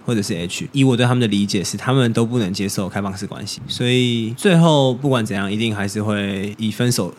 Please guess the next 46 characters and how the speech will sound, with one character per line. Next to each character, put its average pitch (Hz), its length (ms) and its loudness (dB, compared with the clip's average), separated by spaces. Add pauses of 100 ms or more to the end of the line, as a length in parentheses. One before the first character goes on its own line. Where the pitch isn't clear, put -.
(180)
作 117 160 2
结。 - 380 -6
不 175 100 4
过 202 220 8
中 175 160 6
间 170 160 6
我 131 100 4
觉 113 140 0
得 117 100 2
会 135 220 6
转 98 180 0
嫁 104 280 2
一 107 40 0
些 107 320 0
我 101 140 -2
的 98 80 -2
悲 107 180 0
伤， 104 300 -2
或 113 160 0
是 123 80 0
我 110 160 2
觉 104 140 0
得 104 100 2
对 117 160 2
自 110 100 -8
己 101 120 -2
的 90 100 -4
自 107 160 -6
责， - 240 -6 (140)
到 165 120 6
其 123 140 2
他 113 160 0
人 98 200 0
或 104 80 0
者 101 40 2
到 104 140 0
其 101 160 -6
他， 98 240 -6
其 98 120 -10
他 98 80 -4
事 - 100 -12
情 92 140 -6
上 - 160 -10
面 - 140 -8
这 - 80 -10
样。 - 80 -10